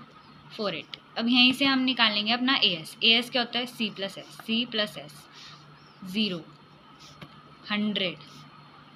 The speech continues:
टू हंड्रेड, थ्री हंड्रेड, फ़ोर हंड्रेड and फ़ाइव हंड्रेड। अब इनमें से देख के बताइए कि एडीएस approach के हिसाब से एडी और एएस equal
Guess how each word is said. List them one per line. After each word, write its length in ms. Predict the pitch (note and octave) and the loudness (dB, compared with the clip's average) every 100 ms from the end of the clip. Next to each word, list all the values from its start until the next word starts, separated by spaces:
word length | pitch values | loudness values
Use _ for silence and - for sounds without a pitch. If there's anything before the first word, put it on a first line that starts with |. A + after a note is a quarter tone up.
| - | -4
टू 160 | A#3 | 0
हंड्रेड, 760 | A#3 G#3+ F#3 E3 D3+ - - - - - - - - - - - - - - - - | 0 0 -4 -10 -14 -14 0 2 2 -4 -20 -20 -20 -20 -20 -20 -20 -20 -20 -20 -10
थ्री 200 | - A#3+ | -2 2
हंड्रेड, 460 | A#3 G#3 - - - - - - - - - | 2 2 2 2 0 -4 -20 -20 -20 -20 -10
फ़ोर 240 | A3 G#3+ A3+ | -6 -2 0
हंड्रेड 460 | A3 A3 A3+ B3 | 0 0 0 2
and 840 | - - - - - F#3+ G3+ C#4 - - - - - | 0 0 -2 -6 -6 0 2 2 0 -14 -20 -20 -6
फ़ाइव 220 | A#3 G#3 F3+ | 0 0 0
हंड्रेड। 300 | D#3+ D3+ - - - - - - - - - - - - | -6 -12 -20 -20 -20 -20 -20 -20 -20 -20 -20 -20 -10 -2
अब 240 | A3+ F3 - - - - - - - - | 0 -2 -2 2 4 4 2 -2 -10 0
इनमें 280 | C#4 C4+ C#4+ | 4 6 4
से 140 | C#4+ D4+ | 2 2
देख 260 | C4+ C4 | 4 4
के 100 | - | 2
बताइए 520 | C4 B3 A3 G3 G3 A#3 - - | -2 0 0 0 -2 -4 -8 -4
कि 140 | B3 C4 A3 | -2 2 4
एडीएस 480 | A#3 G#3+ B3+ B3+ B3+ | 4 4 4 2 -2
approach 360 | A#3 A3+ A3 | -4 -4 -2
के 140 | - A#3+ | -2 0
हिसाब 340 | A#3 A3 F#3+ | 0 0 -2
से 220 | - G#3+ A3+ - - A3 | -4 -4 -4 -8 0 4
एडी 320 | A3+ G#3+ B3+ | 4 4 2
और 200 | A#3+ A3+ | 2 4
एएस 340 | G3+ G#3+ - - | 4 2 -2 -4
equal 360 | A3 - G#3+ | -6 -4 -4